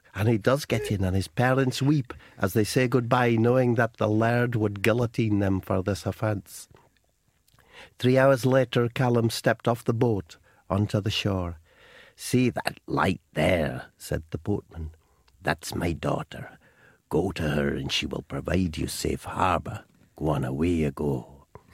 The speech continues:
Callum approached the light and could nae believe what he saw neath its glow. It was the girl from the coffee shop, exactly as he had imagined her. He smiled an anxious smile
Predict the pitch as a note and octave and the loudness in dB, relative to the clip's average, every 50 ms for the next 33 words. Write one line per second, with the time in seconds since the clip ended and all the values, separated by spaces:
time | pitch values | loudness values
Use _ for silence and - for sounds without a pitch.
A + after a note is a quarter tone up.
0 | - - - - - - _ _ - A#2 B2+ C3+ D#3 D#3 D#3+ D3+ - - - C#3+ | -20 -20 -20 -20 -20 -20 _ _ -2 0 2 2 4 4 2 2 0 0 0 0
1 | C#3+ D3 - - - - - C3+ B2+ B2+ C3+ C3+ B2+ A2+ - - - - _ _ | 2 2 0 -4 -4 -2 0 0 2 2 2 2 0 0 -4 -8 -16 -20 _ _
2 | _ _ - G#2+ G#2 A2 - A2 G2 G2+ A2 A#2+ C3+ D3 D3 C#3+ C3+ B2+ C3+ C#3+ | _ _ -4 -2 -2 0 0 0 2 2 4 4 4 4 2 2 2 2 2 2
3 | D3 D3 C3+ - C3+ B2 - A#2 - - - B2 C3 C3+ C3 B2 B2 C3 B2 - | 2 0 0 0 -2 -2 0 -2 -2 0 2 2 2 2 2 2 2 0 0 0
4 | - C3 - - - - A#2 A#2+ A#2+ A2+ G2+ F2 D#2+ D#2+ - - - _ - - | 0 -2 -2 -4 -6 -2 0 2 2 2 2 0 -2 -6 -10 -18 -20 _ -20 -20
5 | - - - - _ _ _ _ _ _ _ - A2 G#2 - F2+ G#2 G#2 F#2+ - | -20 -20 -20 -20 _ _ _ _ _ _ _ -2 -2 -2 0 0 -2 -2 -2 -2
6 | - G2 E2+ - - A#2+ C3 C#3 D3+ D3 C3 - - A#2+ A2 G#2+ F#2+ F#2+ - - | -4 -4 -2 0 0 2 2 2 0 0 -2 -4 -4 -2 -2 0 -2 -4 -6 -8
7 | - C3+ - - - A2+ - - - - - - _ - - _ - - - - | -8 -8 -8 -6 -8 -10 -8 -8 -10 -12 -14 -18 _ -20 -20 _ -20 -18 -18 -18
8 | - - - G#2 G#2 F#2+ F#2+ F2 C3 C3 D3 - - - - A#2 A#2 B2 B2 C3 | -18 -6 -2 -2 -2 -2 0 2 2 2 2 2 -2 -6 -2 0 0 0 0 -2
9 | B2 - _ _ _ _ _ _ _ - G#2+ - - A#2+ A#2 A2 G#2 G#2 F#2+ F#2 | -2 -6 _ _ _ _ _ _ _ -6 -6 -4 -2 -2 0 0 0 0 0 0
10 | G2+ G#2+ A2 G#2+ - G#2+ G2+ F#2+ F#2 E2+ E2+ F2 F2 - _ _ _ _ _ - | 0 0 -2 -2 -4 -4 -4 -4 -6 -8 -10 -10 -12 -14 _ _ _ _ _ -20
11 | - - - - _ _ - A2+ G#2+ - - C3+ C#3 D3 D3 D#3 C#3 C3 B2 C3 | -20 -20 -20 -20 _ _ -4 -2 -2 2 2 4 4 4 4 4 4 4 4 4
12 | C#3+ D3 C#3+ - - C3 - - - D3+ D3+ C#3 C3 B2 A#2 A2 - | 2 2 2 0 0 0 0 0 0 2 4 4 4 4 2 0 -2